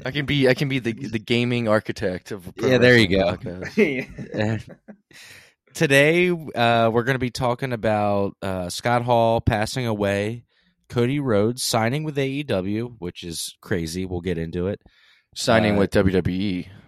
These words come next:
Speaker 2: or, sorry,
Speaker 1: actually.
Speaker 2: signing with W W E.
Speaker 1: <laughs>
Speaker 2: Excuse me. Yes. Yes. And
Speaker 1: That would be crazy if he re-signed with A E W.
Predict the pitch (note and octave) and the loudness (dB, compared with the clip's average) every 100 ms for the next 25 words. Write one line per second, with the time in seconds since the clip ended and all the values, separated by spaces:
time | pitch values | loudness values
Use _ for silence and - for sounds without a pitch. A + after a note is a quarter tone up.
0 | - A2 F3 C#3 F2+ E2 C2 - _ - | -6 2 6 8 6 2 -8 -18 _ -20
1 | - - - C3+ B2 A2 G2+ A2 G#2 G#2 | -16 -6 2 4 4 2 2 4 4 4
2 | A2+ A2+ B2 G2 A2+ G2 - C#3 B2+ - | 4 4 4 2 -2 -6 2 6 6 4
3 | D2 D2 G#2 G#2 - - - _ G#2 - | -10 -14 -6 -6 -6 -10 -12 _ -20 -20
4 | _ _ - F2 - - E2 F2+ F2 D#2+ | _ _ -8 -6 -8 -12 -8 -6 -6 -6
5 | - F#2+ G#2+ F2+ F#2+ E2+ E2+ F2 F2 F2 | 0 2 2 0 0 -2 -4 -6 -6 -6
6 | D#2+ D#2+ E2 D#2 D#2+ E2+ | -8 -10 -10 -10 -10 -12